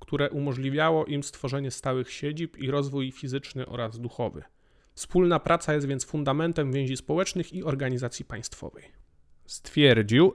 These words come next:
że demokratyczne państwo powstało dla ochrony interesów stanu średniego, który ustala prawa na drodze umowy.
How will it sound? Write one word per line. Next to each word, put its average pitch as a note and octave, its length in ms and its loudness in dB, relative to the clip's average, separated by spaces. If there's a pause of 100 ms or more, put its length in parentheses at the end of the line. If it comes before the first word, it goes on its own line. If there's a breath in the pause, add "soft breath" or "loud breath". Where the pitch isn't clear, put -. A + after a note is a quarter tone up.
że A#2+ 160 2
demokratyczne B2+ 720 2
państwo B2 640 2
powstało D#3 520 2
dla C3 180 0
ochrony C#3+ 420 0
interesów C3+ 580 -2
stanu B2+ 320 -4
średniego, C3+ 720 2
który - 260 0
ustala C#3+ 420 0
prawa C3 420 2
na D3 120 0
drodze C3+ 300 -2
umowy. C3 460 2